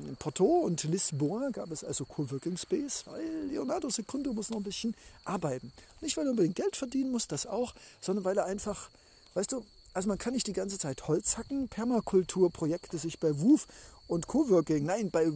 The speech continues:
Workaway anschauen und dann immer wieder Absagen bekommen, weil es gerade Winter ist, obwohl eigentlich die Abende eher sommerlich sind, aber das ist offiziell jetzt Winterzeit und da, und außerdem gibt's ja auch noch eine andere Sache, die ich jetzt nicht im Podcast ausdrücklich erwähne und die macht es auch ein bisschen schwer,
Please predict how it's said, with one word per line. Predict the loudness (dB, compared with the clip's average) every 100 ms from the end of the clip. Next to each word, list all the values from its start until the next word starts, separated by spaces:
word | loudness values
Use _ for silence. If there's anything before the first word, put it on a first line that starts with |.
| 2
Workaway | 0 4 4 4
anschauen | 2 -2 -2 4 4 4 0
und | -4 -2
dann | 0
immer | 0 0
wieder | 2 0
Absagen | 0 0 0 -2
bekommen, | -2 -2 -4 -6
weil | -8
es | -8
gerade | -6 -2 0
Winter | 0 0 2
ist, | 4 6 4 2 -8 -8 -8 -10
obwohl | -6 -2 0
eigentlich | 0 -2 -4
die | -6
Abende | -6 -6 -2 -2
eher | -2 -2
sommerlich | -2 0 0 0 -2
sind, | -2 -4
aber | -2 0 0 -2 -20 -20 _ -6
das | 0
ist | 2
offiziell | 2 0 2 2
jetzt | 2 2
Winterzeit | 2 2 0 0 2 2
und | 2 0
da, | -2 -6 -20 -12
und | -2 0
außerdem | 2 4 6 6 4 -2 -8
gibt's | -4 0
ja | 0
auch | 0
noch | 0
eine | 0
andere | 0 -2 0
Sache, | 0 0 -2
die | -2
ich | 0
jetzt | 0 0 4
nicht | 4 4 0 0
im | -2 -2
Podcast | -4 -4 -8 -6 -4
ausdrücklich | -6 -6 -6 -4
erwähne | -2 -2 -2 -4
und | -2
die | -4
macht | -4 -4
es | -4
auch | -4
ein | -4
bisschen | -6 -4
schwer, | 0 2